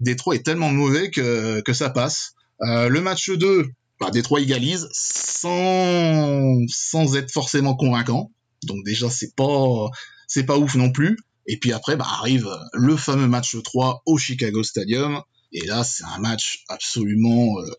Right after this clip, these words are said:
absolument dingue. Alors pourquoi, euh, pourquoi ? Déjà, une ambiance, l'ambiance du, du Chicago Stadium est absolument incroyable. Là, c'est, honnêtement, si vous avez un match à regarder rien que pour une ambiance de salle,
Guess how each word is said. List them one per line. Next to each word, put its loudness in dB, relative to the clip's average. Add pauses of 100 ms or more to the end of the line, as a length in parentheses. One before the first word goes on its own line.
(120)
absolument 2
dingue. -2 (160)
Alors -2
pourquoi, 2
euh, 2
pourquoi ? 0 (300)
Déjà, 0 (160)
une 4
ambiance, -2 (280)
l'ambiance 2
du, 2 (140)
du -2
Chicago 0
Stadium -2
est -6
absolument 0 (220)
incroyable. -2 (240)
Là, 2
c'est, 0 (240)
honnêtement, 2
si -4
vous 4
avez 0
un 0
match -2
à 0
regarder 0
rien -2
que 0
pour 2
une 4
ambiance 0
de -2
salle, -2